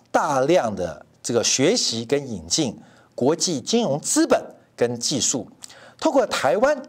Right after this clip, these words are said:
台人，台，台商跟台胞，呃，学习了很多的先进的管理跟科技的经营技术，还有贸易的一个规则。所以台湾跟香港过去都是整个大陆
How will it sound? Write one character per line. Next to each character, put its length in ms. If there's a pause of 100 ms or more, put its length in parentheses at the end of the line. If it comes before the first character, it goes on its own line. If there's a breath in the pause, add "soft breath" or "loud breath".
(180)
台 200
人， 240
台， 200
台 240
商 320
跟 240
台 220
胞， 340 (560 loud breath)
呃， 220
学 320
习 180
了 120
很 320
多 180
的 240
先 340
进 160
的 140 (140)
管 320
理 180 (240)
跟 320
科 280
技 280
的 240 (140)
经 240
营 240
技 200
术， 220 (100)
还 120
有 100
贸 260
易 140
的 140
一 100
个 100
规 240
则。 260 (520 loud breath)
所 160
以 180 (180 loud breath)
台 220
湾 160
跟 160
香 240
港 220 (400 soft breath)
过 240
去 280
都 180
是 380
整 140 (260)
个 220 (200)
大 240
陆 260